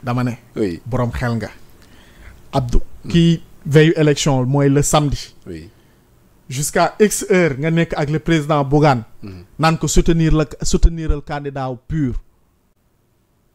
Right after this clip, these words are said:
Speaker 1: Joxel consigne pour ñu soutenir candidat au pur. Nañ woo responsable pour ñu soutenir le candidat du pur.
Speaker 2: Pour le premier tour,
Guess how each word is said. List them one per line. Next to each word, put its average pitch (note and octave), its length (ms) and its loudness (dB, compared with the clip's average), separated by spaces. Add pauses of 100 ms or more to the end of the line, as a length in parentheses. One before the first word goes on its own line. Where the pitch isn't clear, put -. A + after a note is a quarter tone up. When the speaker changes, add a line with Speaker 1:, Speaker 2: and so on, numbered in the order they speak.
(140)
Speaker 1:
Joxel F#3 280 -2
consigne E3+ 420 -2
pour D#3+ 160 0
ñu D#3+ 120 -2
soutenir D3 460 -4
candidat C#3 460 -4
au B2+ 80 -2
pur. C3 320 4 (380)
Nañ F3+ 160 2
woo F#3 180 4
responsable E3 680 0
pour - 160 4
ñu D#3+ 160 -10
soutenir D3+ 400 -10
le D3 60 -10
candidat C#3 440 -8
du C3 140 -8
pur. C#3 300 2 (100)
Speaker 2:
Pour C#3 120 -16
le A#2+ 120 -16
premier C#3+ 340 -16
tour, E3+ 220 -20